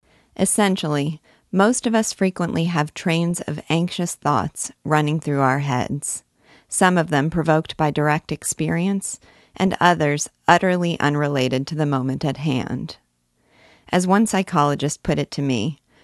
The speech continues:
"We continually face a choice, whether to get on board the train and go with it, or to simply watch it go by." The better you become at watching it pass and refusing to be taken as a hostage passenger,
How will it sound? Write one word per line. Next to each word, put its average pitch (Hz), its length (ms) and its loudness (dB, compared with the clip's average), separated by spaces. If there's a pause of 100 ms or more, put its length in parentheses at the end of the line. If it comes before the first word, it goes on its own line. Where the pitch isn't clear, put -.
(140)
"We 202 100 0
continually 196 760 0
face 151 460 -4
a 151 40 -2
choice, - 680 -6 (540)
whether 170 280 2
to 160 100 0
get 165 240 2
on 175 220 0
board 160 320 0
the 180 80 -2
train 175 580 -2
and 151 220 -2
go 147 200 2
with 165 240 -4
it, - 320 -4 (540)
or 170 440 2
to 196 100 -2
simply 165 460 -2
watch 143 380 0
it 135 140 -8
go 135 200 -2
by." 135 520 -4 (880)
The 175 100 0
better 202 240 2
you 220 140 2
become 175 380 -2
at - 140 -6
watching 160 400 0
it - 160 -8
pass 165 560 -4 (300)
and 175 160 0
refusing 185 560 0
to 175 80 -6
be 160 120 -4
taken 151 480 -2
as 151 180 -2
a 160 80 -2
hostage 151 640 -2
passenger, 135 800 -6